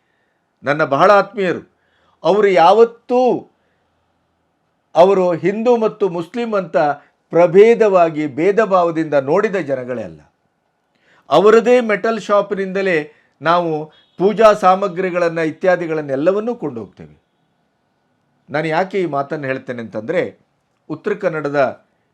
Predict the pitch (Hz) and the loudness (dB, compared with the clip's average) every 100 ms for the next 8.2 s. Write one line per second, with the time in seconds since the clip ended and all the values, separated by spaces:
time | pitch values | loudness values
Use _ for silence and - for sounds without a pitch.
0 | _ 147 175 143 139 175 170 170 156 147 | _ -2 -2 -2 -4 -4 -4 -8 -6 -2
1 | 127 101 170 190 190 165 143 131 127 110 | -4 -4 -8 -4 -2 -2 -2 -4 -6 -4
2 | 127 98 _ _ _ 117 143 - 180 - | -4 -4 _ _ _ -8 -8 -8 -10 -8
3 | 135 156 123 104 _ _ _ - 131 180 | -10 -6 -6 -8 _ _ _ -8 -6 -6
4 | 180 156 139 127 127 131 143 135 139 156 | -6 -8 -8 -8 -8 -8 -6 -2 -2 -4
5 | _ _ _ _ _ _ _ _ _ _ | _ _ _ _ _ _ _ _ _ _
6 | _ _ _ 117 160 160 220 214 185 - | _ _ _ -8 -8 -4 -4 -2 -2 -2
7 | 156 131 165 196 185 170 147 143 131 147 | -6 -6 -4 -4 -2 -2 -2 -6 -2 -2
8 | 123 113 | -2 -6